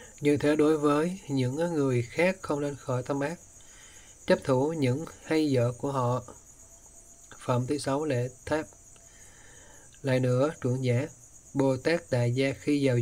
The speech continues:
chùa, tịnh xá, phải đứng ở ngoài cửa, chí tâm đảnh lễ, sau mới đi vào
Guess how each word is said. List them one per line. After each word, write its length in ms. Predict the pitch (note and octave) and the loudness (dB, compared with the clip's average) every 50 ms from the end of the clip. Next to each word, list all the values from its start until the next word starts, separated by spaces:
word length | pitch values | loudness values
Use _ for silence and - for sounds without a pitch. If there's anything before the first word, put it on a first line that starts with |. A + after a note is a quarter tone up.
| A#2 - | -2 0
chùa, 380 | - C3 C3 C3 B2+ A#2+ A#2 A2+ A#2 - - - - | 2 4 4 4 4 2 2 0 -2 -8 -14 -14 -6
tịnh 260 | - B2 A#2+ A#2+ B2+ C3 | -4 -2 0 0 -2 -4
xá, 440 | B2+ - - C3 C3+ C#3 D#3+ F3+ F#3+ - - - - - - - - - - - - - - - - | -4 -4 -2 -2 0 0 -2 -4 -6 -8 -12 -20 -20 -20 -20 -20 -20 -20 -20 -20 -20 -20 -20 -20 -6
phải 140 | - B2+ B2+ | -2 0 2
đứng 180 | D3 E3 D#3 | 2 2 0
ở 120 | C#3+ C3 C#3 | 0 -2 -2
ngoài 340 | D3+ D3 C#3 B2+ A#2+ A#2 A#2 | 0 0 0 2 2 0 0
cửa, 400 | - - A#2+ A#2+ B2+ C#3+ D#3+ F3 F3 - - - - | 0 0 2 2 4 4 2 2 0 -4 -12 -18 -8
chí 120 | - D3+ D#3 | -4 -4 -2
tâm 200 | - D#3+ D3 C#3+ | -2 -2 -2 0
đảnh 220 | B2+ A#2+ B2+ C3+ | 0 0 0 0
lễ, 240 | B2 A#2+ A#2 A#2+ D3 E3+ F3 - - - - - - - - - - - - - - - - | 2 2 0 0 -2 -4 -8 -14 -18 -20 -20 -20 -20 -20 -20 -20 -20 -20 -20 -20 -20 -16 -12
sau 320 | - - - D3 D3 C#3+ | -4 2 4 4 6 4
mới 140 | C#3+ D#3 D#3+ | 4 0 0
đi 160 | D#3 D3+ D3 | -2 -2 -2
vào 340 | C3+ C3+ B2+ A#2+ A#2 A#2 | -2 -2 -2 0 -2 -2